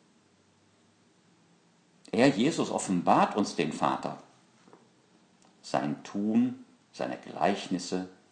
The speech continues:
sein Gebet, seine Abschiedsreden,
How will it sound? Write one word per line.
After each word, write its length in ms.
sein 280
Gebet, 580
seine 400
Abschiedsreden, 1300